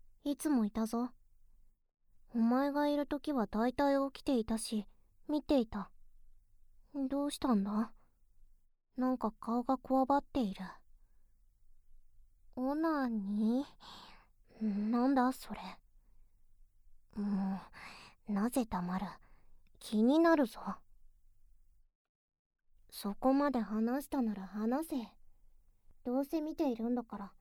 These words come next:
隠しても無駄だぞ。ああ、たまにしていた下半身の服を脱いで何やらいじっていたあれか。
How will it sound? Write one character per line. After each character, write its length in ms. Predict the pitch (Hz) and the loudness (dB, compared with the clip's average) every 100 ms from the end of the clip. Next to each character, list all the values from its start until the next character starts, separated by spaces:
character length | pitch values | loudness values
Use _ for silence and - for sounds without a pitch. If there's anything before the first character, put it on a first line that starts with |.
| - - _ - - | -20 -20 _ -18 -10
隠 260 | 233 240 294 | -8 -4 -4
し 80 | - | 0
て 80 | |
も 120 | 277 190 | 0 -2
無 200 | 196 214 | -4 -2
駄 120 | 247 | 0
だ 120 | 254 | 0
ぞ。 220 | 254 262 262 - - - - - _ - - - - - - - - - - - - - - _ _ - - - | 0 -2 -4 -12 -20 -20 -20 -20 _ -20 -20 -20 -20 -20 -20 -20 -20 -20 -20 -20 -20 -20 -20 _ _ -20 -20 -16
あ 760 | 240 240 240 240 240 233 214 | -12 -10 -8 -6 -8 -8 -12
あ、 0 | - - - - - - | -16 -20 -20 -20 -20 -10
た 120 | - 269 | 0 2
ま 180 | 285 | 2
に 180 | 311 311 | 0 -6
し 40 | - | -6
て 120 | 311 | -6
い 60 | 285 | -4
た 200 | 302 285 - - - - - | -4 -6 -8 -20 -20 -20 -14
下 180 | - 247 | -8 -6
半 280 | 262 330 339 | -2 -2 -2
身 120 | 285 | -2
の 100 | 220 | -4
服 320 | 196 - 254 | -6 -10 -6
を 80 | 233 | -4
脱 240 | 208 220 254 | -4 -2 -2
い 60 | |
で 100 | 233 214 202 - _ - | -2 -6 -10 -20 _ -6
何 320 | 247 269 277 | -2 0 0
や 80 | 240 | -2
ら 100 | 214 | -4
い 120 | 214 | -4
じ 120 | 254 | -4
っ 40 | 269 | -4
て 140 | - | -2
い 100 | 240 | -4
た 220 | - 190 | -4 -14
あ 60 | 185 | -10
れ 120 | 208 | -10
か。 320 | 226 269 220 | -6 -4 -6